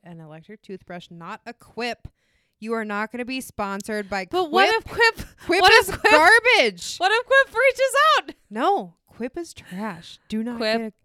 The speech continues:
Speaker 1: no.
Speaker 2: Quip, if
Speaker 1: Quip,
Speaker 2: you're listening,
Speaker 1: Quip,
Speaker 2: I'm
Speaker 1: you
Speaker 2: still
Speaker 1: suck.
Speaker 2: open to
Speaker 1: No.
Speaker 2: a sponsorship.
Speaker 1: Quip.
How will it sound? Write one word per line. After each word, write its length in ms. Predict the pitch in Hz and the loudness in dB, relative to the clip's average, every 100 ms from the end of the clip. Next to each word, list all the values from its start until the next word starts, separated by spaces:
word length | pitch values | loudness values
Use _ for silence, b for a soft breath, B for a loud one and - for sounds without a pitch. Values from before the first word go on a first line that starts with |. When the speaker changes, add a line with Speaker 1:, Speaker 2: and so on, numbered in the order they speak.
| - | -10
Speaker 1:
no. 220 | 208 190 175 | -6 -6 -6
Speaker 2:
Quip, 280 | 220 214 - | -6 -6 -6
if 60 | |
Speaker 1:
Quip, 120 | 226 214 | -6 -4
Speaker 2:
you're 240 | 214 220 | -4 -6
listening, 540 | 214 233 240 254 269 247 | -6 -8 -6 -6 -8 -4
Speaker 1:
Quip, 180 | 285 254 | -4 -2
Speaker 2:
I'm 260 | 214 240 | -2 -2
Speaker 1:
you 140 | 214 285 | -2 -2
Speaker 2:
still 160 | 247 | -2
Speaker 1:
suck. 160 | 240 240 | -2 -2
Speaker 2:
open 340 | 240 240 226 220 | -4 -6 -8 -8
to 160 | 247 | -4
Speaker 1:
No. 280 | 214 339 196 | -2 0 -2
Speaker 2:
a 180 | 175 202 - | -4 -10 -14
sponsorship. 560 | - 220 190 196 233 | -12 -8 -8 -6 -6
Speaker 1:
Quip. 220 | 202 180 | -6 -10